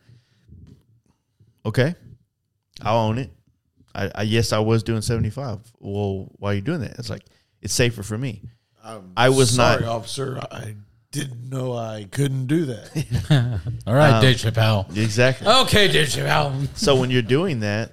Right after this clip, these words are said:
Speaker 1: you know, they can, you can,
Speaker 3: <laughs>
Speaker 1: you can have a debate with them, and, uh, obviously you're never gonna win a debate with a cop. But for the sake of mine, it's like, I'm, I feel safer in my life by eliminating as much of the potential from getting hit from behind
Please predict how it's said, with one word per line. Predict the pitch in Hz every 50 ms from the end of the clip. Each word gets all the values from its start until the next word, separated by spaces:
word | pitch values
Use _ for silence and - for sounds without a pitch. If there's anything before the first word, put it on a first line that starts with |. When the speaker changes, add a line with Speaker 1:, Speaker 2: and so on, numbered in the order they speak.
| - -
Speaker 1:
you | 107 113 110
know, | 107 110 110
they | 110 104 107 113
can, | 113 - 123 110 107 95 -
you | - 113 135
can, | - 151 127 165 120 -
Speaker 3:
<laughs> | 156 -
Speaker 1:
you | 117 110
can | 139 117
have | 120 123 120 113
a |
debate | 107 110 95 104 135 175
with | - 107 95
them, | - 92 95 98
and, | 98 98 95 95 95 - -
uh, | - 98 104 -
obviously | 104 107 107 104 101 - 101
you're | 101 101 101
never | 101 104 104 101 98 101
gonna | 101 95 95
win | 104 101 98
a |
debate | 95 95 87 98 92
with | 85 110
a | 107
cop. | - - 123 139 131 - 185
But | 90 92 90 - - _ _ _ _ _ _ _ _ _ _ _ _
for | 131
the | 131
sake | - - 175 185
of | 180 135
mine, | 120 120 127 127 117
it's | 101 -
like, | 104 98 - - -
I'm, | 107 127 139 143 135 113 - _ - - _ _
I | 107 127 139
feel | 143 - - 127 113
safer | - - - 117 113 110 - 113 110 107 104 104 - - -
in | 107 101
my | 98 101 107 117 123 123
life | 110 104 98 98 98 98 95 - - - _ _ _ _ _ _ _ _ _ _
by | 101 101 101 101 98
eliminating | - 110 104 104 110 120 123 120 117 117 113 104
as | 101 95 98
much | 110 110 113 110 - - - - - _ _ _ -
of | 104 107 104 101 104 107
the | 104 104 104 104 101 98
potential | - - - - - 110 101 - 107 95
from | 95 98 98
getting | 95 101 101 101 98
hit | 101 98 -
from | - 104 101
behind | 107 117 131 101 107 117 131 143 143 -